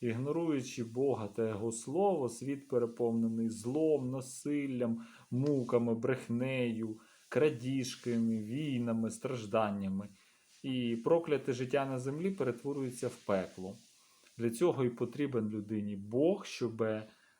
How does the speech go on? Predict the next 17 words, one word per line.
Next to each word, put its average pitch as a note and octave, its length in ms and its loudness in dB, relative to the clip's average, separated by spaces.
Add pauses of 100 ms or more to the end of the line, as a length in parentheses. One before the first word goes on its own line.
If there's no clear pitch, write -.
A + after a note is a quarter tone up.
(120)
вирватися A#2 800 0
з-під A2 260 -10
влади A#2 340 0
диявола A2 680 -2 (340)
на A#2 180 4
землі D#3 680 -2
і A2+ 200 2
не A#2 140 0
потрапити C3+ 580 0
в - 80 -4
пекло. G#2 480 -4
Але B2 180 -2
дж-, A#2+ 200 -8
адже B2 340 0
земні B2+ 440 -2
муки — C#3+ 520 -2
це B2 480 2